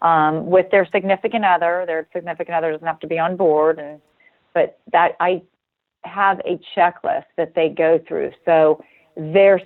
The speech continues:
seeing it for themselves. It's not just me, the doctor, saying, "Look, you need to eat this way because I'm telling you to do that." I don't work that way. I really respect them with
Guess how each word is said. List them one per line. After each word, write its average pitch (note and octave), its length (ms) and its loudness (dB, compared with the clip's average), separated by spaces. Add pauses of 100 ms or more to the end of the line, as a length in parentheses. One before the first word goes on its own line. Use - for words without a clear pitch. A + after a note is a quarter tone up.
seeing F3+ 300 -4
it - 180 -4
for E3+ 80 -8
themselves. D#3 480 -2
It's - 160 -14
not D#3 220 -8
just D#3+ 200 -10
me, D#3+ 420 -6
the D3+ 80 -8
doctor, D3+ 360 -2
saying, C#3 360 -10
"Look, F3+ 220 0 (120)
you E3+ 200 -2
need D#3+ 340 -4
to - 140 -8
eat F#3 200 -2
this D3+ 220 -2
way D3+ 240 2
because D3 440 -4
I'm D#3+ 220 -8
telling D#3 320 -14
you C#3+ 80 -14
to D3+ 80 -6
do D3 220 -6
that." - 360 -8
I D3+ 120 -8
don't D#3+ 360 0 (560)
work G#3 200 -6
that F3 160 2
way. D#3 140 2
I D3+ 40 2
really D#3 280 0
respect D#3+ 540 -4
them D3+ 340 -8
with D3 260 -6